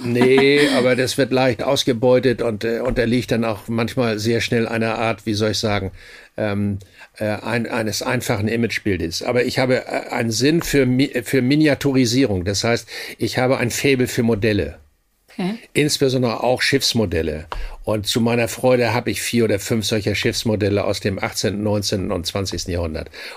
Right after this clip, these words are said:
Speaker 1: Und die machen mir sehr viel Spaß.
Speaker 2: Sehr schön. Und was kritisiert Ihre Familie an Ihnen?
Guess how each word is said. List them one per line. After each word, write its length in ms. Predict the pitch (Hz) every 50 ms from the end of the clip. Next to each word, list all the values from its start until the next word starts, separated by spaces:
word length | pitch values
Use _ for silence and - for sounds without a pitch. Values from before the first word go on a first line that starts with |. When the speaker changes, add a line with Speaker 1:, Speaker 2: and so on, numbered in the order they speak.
| -
Speaker 1:
Und 180 | - 107 98 95
die 80 | 113 110
machen 240 | 113 117 107 113
mir 120 | 120 110 101
sehr 160 | 101 117 107
viel 140 | - 117 98
Spaß. 340 | - - 87 76 - - _ _ _ _ - - - - - - - - _ _ _ _ _ _ _ _ _
Speaker 2:
Sehr 200 | _ - 165 170
schön. 320 | 175 - - 175 170 175 180
Und 220 | - 185 190 180
was 180 | 190 196 190 -
kritisiert 480 | - 226 - 208 190 180 208 226 220
Ihre 160 | - 175 180 175
Familie 360 | - 175 170 175 180 175 160
an 100 | 156 -
Ihnen? 400 | - 170 165 170 175 175 165